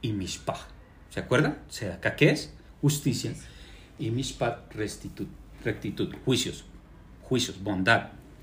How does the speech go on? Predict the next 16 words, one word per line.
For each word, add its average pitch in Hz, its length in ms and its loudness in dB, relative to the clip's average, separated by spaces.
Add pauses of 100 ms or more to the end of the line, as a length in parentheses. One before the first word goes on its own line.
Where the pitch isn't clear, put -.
(2500)
Cuando 104 300 2
el 98 100 2
Señor 90 520 -2
nombra 101 500 0 (540)
rectitud, 104 840 -2 (2000)
cuando 107 260 2
el 101 140 2
Señor 95 400 0
nombra, 107 480 2
por 101 160 -2
ejemplo, 92 360 -4 (280)
"y 127 160 2
guardará 127 800 12
mis 165 280 8
estatutos, 135 1080 8
mis 98 260 -4